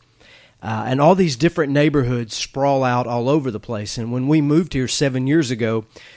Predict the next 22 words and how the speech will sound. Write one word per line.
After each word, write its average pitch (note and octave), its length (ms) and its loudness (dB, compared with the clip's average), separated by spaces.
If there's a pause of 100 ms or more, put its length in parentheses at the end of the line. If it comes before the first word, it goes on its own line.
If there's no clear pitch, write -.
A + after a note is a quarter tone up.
there C3+ 140 0
were B2 100 0
eight E3+ 220 2
hundred D#3+ 320 -2
people A#2+ 340 -2
living A#2+ 340 -2
on A2+ 200 -4
the A2+ 100 -2
entire A#2+ 440 0
three A#2 200 -4
thousand G#2+ 360 -4
acres. E2 440 -12 (340)
And G#2 160 -4
now A2+ 220 2
there's G2+ 300 -4
more G#2+ 180 -2
than G2 160 -6
five F#2+ 300 -6
thousand. F#2+ 420 -8 (720)
So G2 220 -6
social B2+ 420 -2
distan-, B2 540 -4